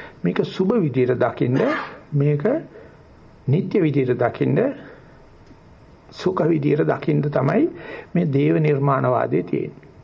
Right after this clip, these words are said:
බුදුරජාණන් වහන්සේ පළවෙනි වතාවට කතා කළේ කිව්වා එහෙම මවන කාර්යයක් මේක ඇත්තේ නෑ. මේකේ තියෙන රාශියක් එකතු වෙලා ඒකතු ඝණය පවතිනවාය කියන විකාරයක්.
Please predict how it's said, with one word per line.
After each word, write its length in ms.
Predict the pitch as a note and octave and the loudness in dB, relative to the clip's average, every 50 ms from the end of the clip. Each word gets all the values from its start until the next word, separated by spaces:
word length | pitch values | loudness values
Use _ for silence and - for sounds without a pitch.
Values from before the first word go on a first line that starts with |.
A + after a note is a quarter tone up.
| - - - - - - - - - - - | -20 -20 -20 -20 -20 -20 -20 -16 -16 -16 -8
බුදුරජාණන් 520 | - E3 D#3+ G3+ A3 A3 A3+ A3 G#3+ A3 A3 | -4 -2 0 2 2 2 2 2 2 2 0
වහන්සේ 220 | G#3 G#3+ A3+ A3 | 2 2 0 0
පළවෙනි 480 | A3 - - D3+ - E3 E3 F#3+ A3+ B3+ | 0 0 0 2 2 4 4 4 4 4
වතාවට 360 | A#3+ G#3+ - D#3 C#3+ D3 C#3+ | 2 2 2 2 2 2 2
කතා 260 | A#2+ B2+ B2+ A#2+ A2+ | 0 0 0 2 0
කළේ 180 | A2 A2+ A2+ A2 | 0 0 0 0
කිව්වා 180 | A#2 B2+ D#3 D#3+ | 0 2 2 2
එහෙම 240 | C3 C3+ C#3+ D#3 G3+ C4 D#4+ - - - - - - D3 B2 A#2 | 2 2 2 2 2 0 0 -4 -10 -16 -20 -18 -12 -10 -8 -6
මවන 420 | G#2+ G#2 A2+ A2+ B2 C3+ D3+ D#3+ E3 | -4 -2 0 2 2 2 2 0 -2
කාර්යයක් 460 | - - D3+ C#3 C3+ C3+ C3+ C3+ C3+ - | -2 -2 0 0 0 0 0 -2 -2 -4
මේක 200 | C3 B2+ C3 - | -4 -2 0 0
ඇත්තේ 320 | G#2+ G2 - - - D3 | -2 -2 -2 -2 -2 0
නෑ. 320 | A2 F#2+ F2 D#2 D#2 - - - - - - - - - - | 0 0 -2 -4 -6 -8 -10 -14 -20 -20 -20 -18 -18 -20 -6
මේකේ 260 | - D#3+ E3 E3+ F#3 F3 | -2 -2 2 2 2 2
තියෙන 260 | F3 E3+ F#3 F#3+ G3 F#3 | 2 0 2 2 2 2
රාශියක් 640 | D#3+ C#3 C#3 C#3+ D3+ D#3 C#3+ - G3+ G3+ - - | 2 2 2 2 0 -2 -2 -2 -2 -2 0 0
එකතු 340 | D#3 C#3 - D#3 D3 - E3 | -2 0 0 0 0 2 2
වෙලා 240 | E3+ F#3 G#3+ B3 A#3+ | 2 4 4 4 4
ඒකතු 580 | G3 D#3 D3 - - F#3 F3 - - G#3+ G3 D3+ | 4 4 2 2 0 -2 -2 0 0 2 2 2
ඝණය 400 | C#3 C#3+ A#2 A#2+ D3 D#3+ F3 F#3+ G#3+ C4+ E4 - - - - - - - - - | 2 2 2 2 2 2 4 2 2 2 2 0 -4 -10 -18 -18 -18 -20 -16 -6
පවතිනවාය 920 | - D#3+ D3+ D#3+ E3 - F3+ F3+ E3+ F3+ F3+ F3 F3 E3+ E3+ F3 E3+ D#3 | -2 2 2 2 2 2 0 0 2 2 2 2 2 2 2 2 0 0
කියන 320 | C#3+ - F3+ F3+ F#3+ G#3 - G#3 E3+ - - - - - - - - | 0 0 0 2 2 2 2 0 0 -2 -6 -10 -16 -20 -20 -12 -4
විකාරයක්. 680 | - C3+ C#3+ C#3 - D3+ D3 C#3+ C3+ C3 G#2 A#2 - - | -2 -2 0 2 2 2 2 2 2 2 2 2 0 -2